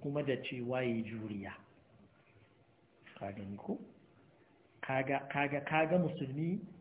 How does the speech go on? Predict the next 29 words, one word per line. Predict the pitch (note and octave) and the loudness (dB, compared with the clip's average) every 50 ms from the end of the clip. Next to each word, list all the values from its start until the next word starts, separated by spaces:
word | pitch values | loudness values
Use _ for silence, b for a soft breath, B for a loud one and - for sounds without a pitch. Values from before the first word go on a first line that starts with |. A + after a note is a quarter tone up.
| - - - - - - - - - - | -20 -20 -20 -20 -18 -16 -16 -14 -4 0
awwalu | C#3+ C#3 C#3 C#3+ D3+ F#3 G3+ F#3+ F3 - | 2 2 4 6 6 8 8 8 6 6
hayatihi | D#3 D3 D#3 E3+ F3+ F3 F3 D#3+ C#3 D3 C#3 - - - | 4 6 8 8 8 8 6 2 0 0 -2 0 4 8
da'watu | F#3 F3+ - D#3+ D#3 D#3 D#3 D#3 - C#3 | 8 10 10 10 8 8 6 4 2 0
wa | C3 - - | 0 2 4
akhiruha | - F#3 F#3+ F#3 F#3 - G#3 G#3 G3 F3+ E3 D#3+ F#3 G#3 A3+ C#4 E4 - - - - - - - - - - | 6 8 8 8 8 6 4 4 6 6 6 8 10 10 10 10 8 6 0 -6 -8 -12 -14 -18 -20 -10 -8
as-sabr. | - - - - - C3 A2 G2+ G#2+ G#2 - - - - - - A2+ A#2+ A#2 G#2 G2 - - - - | -8 -8 -8 -8 -6 -6 -6 -6 -6 -8 -10 -12 -16 -18 -18 -16 -14 -12 -12 -12 -12 -14 -16 -18 -10
Ka | - - B2+ | -6 -2 2
yi | C3+ D#3 F3 | 2 4 6
da'awa | D3+ D#3 - - B2+ B2 C3+ D3 | 6 6 6 6 6 6 6 6
a | D3 C#3 B2 - - | 6 4 2 0 0
farko | C3 C3+ C3 C3 - C3+ B2 - | 0 0 0 -2 -4 -6 -6 -4
sannan | - C#3 C3 B2+ B2 B2 | -4 -4 -2 -4 -4 -4
kuma | - C3 C3 B2+ | -4 -4 -4 -4
ka | - A#2 | -4 -4
jure. | G#2 G2+ A#2+ B2 C3 B2 A2+ G#2 - - b b b b b b b - | -4 -4 -6 -6 -4 -4 -6 -6 -10 -14 b b b b b b b -10
Juriya | D3+ C3+ - G3 A3 A#3 A#3 A#3+ A#3 - | -2 2 4 6 6 8 8 8 6 6
ita | F#3 - G3+ F3+ | 4 2 2 2
ce | - E3 C#3+ | 4 4 6
za | E3 E3 E3 | 6 6 6
ta | E3 D3+ | 4 4
baka | C#3 D#3 D#3+ D#3+ D#3+ - D3+ D3 C#3+ - - - - - - | 6 6 6 6 6 4 2 2 0 -2 -8 -14 -16 -14 -12
ka | - A2 A2 - - - - - - - - | -10 -10 -10 -12 -14 -20 -20 -10 -6 -4 0
karasa | - D3 C#3+ C#3+ B2 - - - A#2+ A#2+ | 2 4 4 4 2 0 -2 -2 -2 -2
da | A#2 A2 | -2 -4
wannan. | G#2+ G#2 G#2+ A2 B2 | -4 -4 -4 -2 -2
Mutane | E3 F#3+ F#3 F#3+ F3 F3 F3+ | 0 2 2 4 4 4 4
ne | F3 E3 E3+ | 4 2 0
suka | - - E3 | 0 0 4
bari. | D3+ - D3 D3 B2+ | 6 8 8 6 6